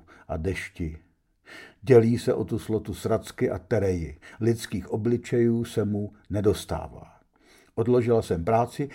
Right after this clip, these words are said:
a přešla ke stolu sedmnáct. „Dívej,“ řekl a ukázal nožem na suky na baru.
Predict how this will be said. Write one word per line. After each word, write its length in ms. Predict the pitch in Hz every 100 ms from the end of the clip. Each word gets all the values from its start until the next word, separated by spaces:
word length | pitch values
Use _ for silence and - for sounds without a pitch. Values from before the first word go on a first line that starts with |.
| -
a 100 | -
přešla 400 | 90 - 117 123
ke 160 | - 95
stolu 300 | - 107 98
sedmnáct. 640 | 90 90 92 92 87 - - _ _ _ _
„Dívej,“ 440 | 101 156 160 87 80 - _
řekl 340 | - 85 82 -
a 60 | 78
ukázal 580 | 78 80 107 104 101 90
nožem 460 | 92 90 117 117
na 120 | 95
suky 340 | 85 - - 104
na 100 | 98
baru. 300 | 90 82